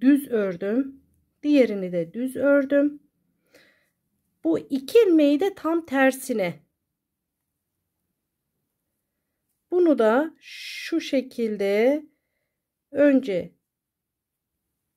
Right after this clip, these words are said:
baştaki ilmek arkaya, arkadaki ilmeğimi de öne getirdim. Tek tek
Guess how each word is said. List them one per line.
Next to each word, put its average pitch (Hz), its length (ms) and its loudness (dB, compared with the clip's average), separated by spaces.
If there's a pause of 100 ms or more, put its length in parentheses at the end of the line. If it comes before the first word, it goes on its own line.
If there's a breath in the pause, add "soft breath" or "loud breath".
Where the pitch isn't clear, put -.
(200)
baştaki 226 560 -6
ilmek 185 400 -6
arkaya, 269 720 0 (760)
arkadaki 254 720 -4
ilmeğimi 208 640 -4
de 262 80 2
öne 185 240 -2
getirdim. 220 800 -6 (1900)
Tek 294 340 -2
tek 247 540 -2